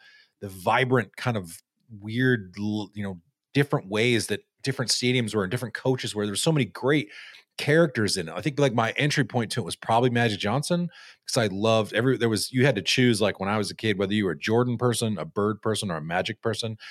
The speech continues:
And I was one thousand percent a Magic guy.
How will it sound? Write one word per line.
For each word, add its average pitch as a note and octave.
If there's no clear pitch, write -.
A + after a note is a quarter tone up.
And A2
I A#2+
was F#2+
one F#2+
thousand A2
percent F#2+
a -
Magic F#2
guy. B2+